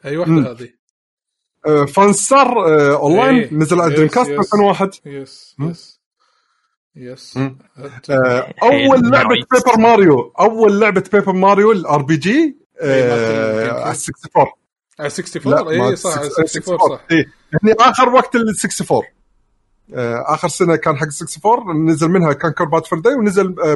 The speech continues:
Speaker 2: بيبر ماريو. من الألعاب اللي عطت الجو اللي، خلينا نقول، الجديد من نينتندو، بدم Square إنكس قالت: "ما بيسوي لكم الماريو ار بي جي مرة ثانية".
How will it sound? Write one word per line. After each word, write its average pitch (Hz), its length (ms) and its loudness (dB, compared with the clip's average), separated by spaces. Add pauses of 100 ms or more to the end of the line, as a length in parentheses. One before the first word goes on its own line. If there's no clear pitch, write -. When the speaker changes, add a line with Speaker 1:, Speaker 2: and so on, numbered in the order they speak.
Speaker 2:
بيبر 160 240 -2
ماريو. 120 340 -2 (1400)
من 127 60 -2
الألعاب 147 440 2
اللي 151 340 0 (100)
عطت 151 400 -2
الجو 143 540 2
اللي، 139 220 0
خلينا 151 180 -4
نقول، 156 120 2
الجديد 143 480 -2
من 131 220 0 (180)
نينتندو، 160 400 0
بدم 143 380 -2
Square 147 300 -2
إنكس 147 280 -4
قالت: 143 280 -2
"ما 156 80 2
بيسوي 151 320 0
لكم 143 200 -4
الماريو 131 540 0
ار 127 80 -2
بي 127 100 -4
جي 131 120 -6
مرة 127 140 -2
ثانية". 143 420 -4